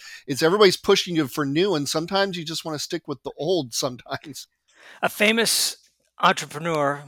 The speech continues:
Speaker 2: in the c-, in a, as a software company, I don't know if it was Bill Gates or somebody, that was asked, you know, "How does a software company generate revenue?" And they say, "The, the way a software company generates revenue is by creating new releases. Period. End of story." So I think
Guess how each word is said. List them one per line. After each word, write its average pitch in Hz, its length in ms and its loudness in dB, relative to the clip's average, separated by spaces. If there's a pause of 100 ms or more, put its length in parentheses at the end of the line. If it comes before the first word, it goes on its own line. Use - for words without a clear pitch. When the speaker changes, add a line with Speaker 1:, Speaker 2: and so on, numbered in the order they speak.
(100)
Speaker 2:
in 131 140 -6
the 120 160 -2
c-, - 380 -12
in 131 180 -4
a, 123 60 4 (100)
as 135 160 6
a 120 40 4
software 139 340 4
company, 120 240 0
I 123 40 6
don't 135 100 4
know 135 100 -2
if - 20 0
it - 20 -2
was 113 120 -2
Bill 127 180 -2
Gates 120 260 0
or 113 60 -8
somebody, 110 460 0 (440)
that 151 120 2
was 131 100 2
asked, 135 560 8
you 131 100 -4
know, 117 200 2
"How 135 160 6
does 123 180 2
a 113 160 4
software 131 340 0
company 117 300 -8
generate 113 380 -4
revenue?" 113 340 -2
And 107 80 -10
they 107 80 -6
say, 113 280 2
"The, 131 280 -14
the 127 100 -6
way 156 160 4
a 160 60 6
software 156 380 2
company 139 300 -6
generates 131 440 -4
revenue 143 420 -2
is 113 120 -10
by 107 160 -2
creating 117 460 -6 (140)
new 127 200 -4
releases. 110 580 -4 (540)
Period. 147 320 0
End 123 160 -2
of - 80 -6
story." 98 380 -6 (420)
So 120 200 4
I 117 80 6
think 127 300 -2